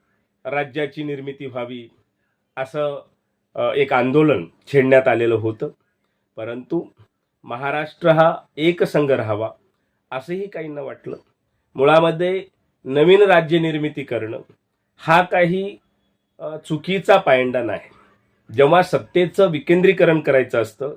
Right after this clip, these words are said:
कारण हा भारतीय राज्यघटनेतला मूलभूत गाभाच आहे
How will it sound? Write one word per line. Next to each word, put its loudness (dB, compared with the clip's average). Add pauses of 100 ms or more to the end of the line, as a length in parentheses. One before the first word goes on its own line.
(120)
कारण -14
हा -10 (460)
भारतीय -4
राज्यघटनेतला -6 (360)
मूलभूत 0
गाभाच 4
आहे -4